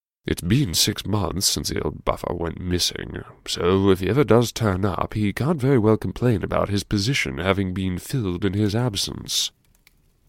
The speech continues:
And it's not all bad, this inheritance of yours.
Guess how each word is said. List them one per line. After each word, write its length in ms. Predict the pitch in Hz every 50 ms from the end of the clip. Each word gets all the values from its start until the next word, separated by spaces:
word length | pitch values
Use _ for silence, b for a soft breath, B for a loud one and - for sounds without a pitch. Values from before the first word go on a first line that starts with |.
| _ _ _ _ _ _ _ _ _ _ _ _ _ _ _ _ _ _ _ _ _ _ _ -
And 280 | - - 196 208 190 147
it's 160 | 113 95 -
not 200 | 101 98 90 -
all 280 | 78 80 76 62 - -
bad, 600 | - 50 50 50 50 - - 57 87 - - 101 - -
this 340 | 85 92 82 - - - - -
inheritance 760 | - 98 87 - - 104 98 95 85 - 95 - 73 - -
of 80 | 67 -
yours. 680 | 85 - - - - 50 - - 50 50 50 - -